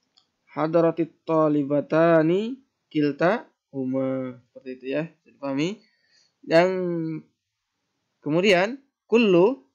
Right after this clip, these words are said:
kullun, jami'un, anfus, ayun. Ini untuk digunakan untuk jama'. Oh, berarti ini terkait dengan mufrad, musanna, sama jama'. Jadi, untuk taukid maknawi ini,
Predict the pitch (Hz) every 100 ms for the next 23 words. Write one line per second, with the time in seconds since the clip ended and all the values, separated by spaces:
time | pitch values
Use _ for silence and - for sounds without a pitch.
0 | _ _ _ _ 185 196 185 202 208 170
1 | 143 156 175 185 185 190 180 160 170 170
2 | 180 185 - - 180 180 156 131 120 _
3 | 143 143 185 170 185 - 156 147 147 170
4 | 160 143 143 143 135 131 151 147 143 143
5 | 170 170 156 - 151 147 143 147 143 -
6 | _ _ 143 135 143 151 175 214 _ _
7 | _ _ _ _ _ _ _ 143 143 143
8 | 147 175 170 143 156 180 151 135 135 135
9 | 131 127 _ _ _ _ 143 131 160 160
10 | - _ _ _ 143 139 135 147 131 135
11 | 135 135 131 135 156